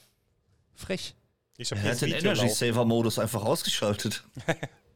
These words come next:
Speaker 2: Nee, ich bin ja hier in der aktiven Aufnahmemodus. <laughs> Dann schaltet er ja ab.
Speaker 3: Ja. Soll ich da meinen
Speaker 1: Ja,
Speaker 3: zweiten
Speaker 1: dein
Speaker 2: Ja,
Speaker 1: zweiter,
Speaker 3: vortragen?
Speaker 1: genau. Ja.
Speaker 3: Ist, glaub ich, auch was Extravagantes. Kommt.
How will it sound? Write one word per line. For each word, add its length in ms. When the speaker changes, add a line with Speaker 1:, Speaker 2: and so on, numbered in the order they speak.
Speaker 2:
Nee, 140
ich 140
bin 100
ja 140
hier 220
in 60
der 120
aktiven 440
Aufnahmemodus. 880
<laughs> 360
Dann 260
schaltet 340
er 180
ja 120
ab. 40
Speaker 3:
Ja. 280
Soll 240
ich 80
da 120
meinen 160
Speaker 1:
Ja, 60
Speaker 3:
zweiten 500
Speaker 1:
dein 140
Speaker 2:
Ja, 80
Speaker 1:
zweiter, 120
Speaker 3:
vortragen? 300
Speaker 1:
genau. 360
Ja. 160
Speaker 3:
Ist, 160
glaub 200
ich, 120
auch 140
was 160
Extravagantes. 960
Kommt. 520